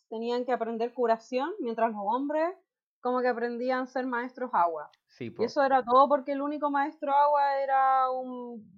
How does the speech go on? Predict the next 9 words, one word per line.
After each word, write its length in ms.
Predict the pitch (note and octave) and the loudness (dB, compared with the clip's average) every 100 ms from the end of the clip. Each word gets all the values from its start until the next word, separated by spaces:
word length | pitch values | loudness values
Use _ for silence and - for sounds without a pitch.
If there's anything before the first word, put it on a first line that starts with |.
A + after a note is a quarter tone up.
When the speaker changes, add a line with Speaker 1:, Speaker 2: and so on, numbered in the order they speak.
| F3+ | -12
Speaker 1:
weón 340 | G#3 A3+ B3 | -6 -6 -4
misógeno. 640 | B3 C4 A#3 A3+ F3+ B3 - _ _ _ - | -6 0 0 -2 -10 -12 -14 _ _ _ -8
Y 100 | A#3 | 0
también 560 | G#3 G3+ A3 B3+ D4 G#3+ | 0 0 -4 -4 -6 -6
nos 200 | A3 A3 | -8 -6
enterábamos 920 | G#3 F3+ G3+ B3+ G#3+ F#3 F#3+ C4 - | -8 0 4 4 2 -2 -6 -8 -12
que 200 | F3+ E3 | -14 -14
eso 560 | G3 A3+ A3+ A3+ A3+ - | -12 -12 -8 -6 -6 -6
era 560 | G3+ G3+ G#3+ A3 A3+ | -10 -6 -2 -2 -4